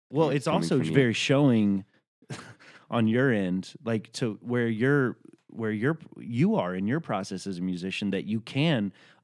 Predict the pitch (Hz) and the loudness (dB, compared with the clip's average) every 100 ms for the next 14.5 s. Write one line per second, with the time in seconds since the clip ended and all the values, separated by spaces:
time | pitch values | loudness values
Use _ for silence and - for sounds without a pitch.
0 | _ - 131 139 131 117 - 123 123 123 | _ -2 0 2 2 0 -2 -2 -2 -2
1 | 113 110 95 92 101 _ _ - 101 104 | -4 -4 -2 -2 -6 _ _ -8 -2 0
2 | 113 - 104 98 98 113 107 98 101 - | -2 -2 -6 -4 -4 -2 -2 -2 -4 -4
3 | - 120 127 151 143 135 143 156 110 90 | -4 0 0 0 2 2 2 0 -2 -4
4 | 110 110 98 98 95 80 101 98 92 87 | -4 -4 -4 -6 -8 -6 -4 -4 -4 -8
5 | - - - - 104 95 85 90 101 104 | -14 -20 -20 -6 -2 -2 -2 -4 -4 -4
6 | - 120 123 - 92 80 - _ _ _ | -4 -6 -6 -6 -4 -6 -10 _ _ _
7 | _ _ _ 107 107 110 107 101 _ _ | _ _ _ -6 -2 0 -2 -4 _ _
8 | _ _ - 110 98 - 147 - 123 - | _ _ -12 -10 -8 -4 -4 -2 -6 -4
9 | - 110 98 92 92 90 85 - 92 82 | -6 -4 -4 -4 -4 -6 -6 -6 -4 -6
10 | 82 - - - - - 87 76 80 69 | -8 -12 -12 -16 -16 -16 -14 -16 -16 -16
11 | 50 71 76 - 98 98 90 82 - 117 | -16 -18 -14 -8 -6 -4 -6 -8 -4 2
12 | 143 - 82 131 135 104 107 135 104 101 | 2 2 0 2 2 0 0 0 -2 -4
13 | 131 123 - - _ _ _ _ - - | -4 -6 -8 -16 _ _ _ _ -12 -4
14 | 113 113 - - | 0 0 -2 -14